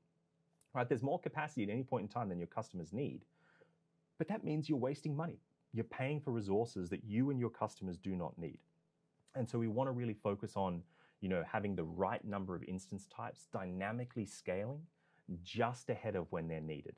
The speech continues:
right? We always have to have a little bit of extra capacity, but how do we get that to the, the minimum amount, amount without ever sacrificing performance? And so the final point I'll make here is, if you haven't already started looking at the auto-scaling group scaling policies,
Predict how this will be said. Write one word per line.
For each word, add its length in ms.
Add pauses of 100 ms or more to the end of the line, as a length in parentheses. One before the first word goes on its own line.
(260)
right? 160
We 100
always 240
have 140
to 80
have 100
a 40
little 240
bit 100
of 80
extra 280
capacity, 640 (320)
but 100
how 160
do 60
we 80
get 240
that 240
to 100
the, 300
the 80
minimum 580
amount, 400 (160)
amount 380 (260)
without 340
ever 220
sacrificing 720
performance? 680 (1300)
And 140
so 80
the 80
final 300
point 240
I'll 80
make 240
here 260
is, 220
if 160
you 80
haven't 340
already 380
started 320
looking 320
at 120
the 240
auto-scaling 520
group 180
scaling 400
policies, 640